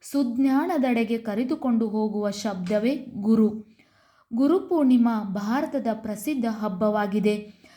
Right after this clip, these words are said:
ಪ್ರತಿ ವರ್ಷ ಗುರು ಪೂರ್ಣಿಮಾ ಇಂಗ್ಲಿಷ್ ಕ್ಯಾಲೆಂಡರ್ ಪ್ರಕಾರ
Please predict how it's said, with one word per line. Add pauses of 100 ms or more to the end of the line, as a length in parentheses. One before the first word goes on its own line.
(140)
ಪ್ರತಿ
ವರ್ಷ (200)
ಗುರು
ಪೂರ್ಣಿಮಾ (140)
ಇಂಗ್ಲಿಷ್
ಕ್ಯಾಲೆಂಡರ್
ಪ್ರಕಾರ